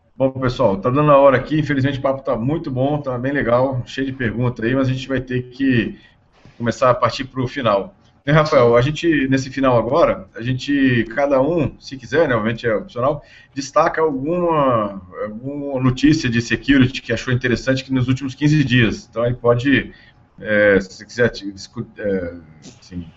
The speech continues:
falar sobre alguma notícia que, que você achou interessante, que chamou a atenção, né, e cada um fica, também fica à vontade aí de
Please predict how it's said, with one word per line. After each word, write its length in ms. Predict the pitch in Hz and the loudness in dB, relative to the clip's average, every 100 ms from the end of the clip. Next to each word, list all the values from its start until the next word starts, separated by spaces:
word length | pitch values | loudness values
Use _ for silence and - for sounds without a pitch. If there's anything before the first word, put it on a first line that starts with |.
| _ - _ | _ -20 _
falar 220 | 107 110 | 0 0
sobre 180 | 110 110 | 2 0
alguma 220 | 107 110 | 2 4
notícia 420 | 104 104 113 110 | 2 2 -2 -2
que, 160 | 104 - | -6 -8
que 100 | - | -10
você 200 | 101 - | -6 -6
achou 160 | 104 107 | -4 -4
interessante, 560 | - 95 - 131 - | -4 -4 2 2 2
que 60 | - | -2
chamou 220 | 107 110 | 0 0
a 40 | |
atenção, 520 | 110 101 - 127 135 - _ _ - | 0 -4 0 0 0 -6 _ _ -4
né, 120 | 113 | -2
e 40 | |
cada 240 | 117 127 127 | 0 2 2
um 320 | 127 147 147 - | 4 2 0 -4
fica, 160 | - | -8
também 240 | 123 123 123 | 0 0 0
fica 180 | - | 0
à 40 | 143 | 0
vontade 480 | 131 120 117 113 117 | 2 2 2 2 2
aí 160 | 113 | 2
de 380 | 110 127 113 - | 2 0 0 -2